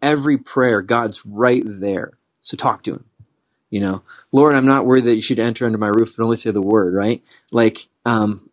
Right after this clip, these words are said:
it, like, he's right there. You're not talking to a distant God. You're not sending emails to a celebrity. He's right there. Talk to him.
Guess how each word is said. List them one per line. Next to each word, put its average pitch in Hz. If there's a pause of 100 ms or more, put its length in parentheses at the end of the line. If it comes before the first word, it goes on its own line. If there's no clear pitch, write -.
(200)
it, 135 (100)
like, 123 (1040)
he's 165
right 185
there. 160 (100)
You're 156
not 175
talking 147
to 131
a 110
distant 107
God. 107
You're 151
not 139
sending 120
emails 104
to 95
a -
celebrity. 101
He's 127
right 139
there. 123 (300)
Talk 143
to 107
him. 82